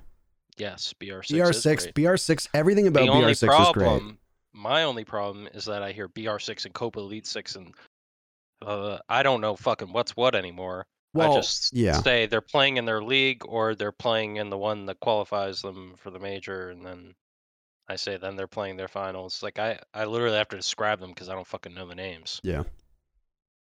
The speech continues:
Speaker 2: I mean
Speaker 1: Maybe I just have an awful time tracking them, but
Speaker 2: This, I mean, I also, like, Call of Duty League, C D L, versus, like, Call of Duty World League, C W L. I thought C W L was significantly better. I don't know. It's just like,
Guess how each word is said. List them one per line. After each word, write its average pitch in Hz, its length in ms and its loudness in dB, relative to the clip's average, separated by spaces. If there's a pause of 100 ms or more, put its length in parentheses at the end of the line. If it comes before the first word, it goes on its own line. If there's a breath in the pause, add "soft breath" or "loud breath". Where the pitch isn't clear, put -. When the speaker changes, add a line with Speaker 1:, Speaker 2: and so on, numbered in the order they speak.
(460)
Speaker 2:
I 175 60 -2
mean 196 80 6
Speaker 1:
Maybe 120 240 4
I 104 140 2
just - 300 -8
have 101 200 0
an 92 80 -6
awful 101 340 -2
time 90 460 -8
tracking 90 440 -4
them, 87 120 -20 (100)
but - 180 -16 (720)
Speaker 2:
This, 151 360 2
I 170 140 6
mean, 180 160 6
I 165 140 6
also, 180 360 6
like, 104 560 4 (960)
Call 139 220 4
of 104 100 4
Duty 107 300 6
League, 120 300 6
C - 220 2
D 107 160 6
L, 123 380 4
versus, 104 280 0
like, 95 160 2
Call 107 200 -2
of 98 60 2
Duty 98 160 2
World 92 400 2
League, 107 180 2
C 107 200 0
W 98 360 4
L. 110 140 4
I 90 80 4
thought 131 160 0
C - 120 -2
W 113 220 4
L 104 80 4
was 98 160 2 (100)
significantly 101 540 4
better. 82 380 2 (640)
I 151 80 -2
don't 185 100 6
know. 160 100 6
It's 90 180 0
just - 200 -2
like, 101 340 2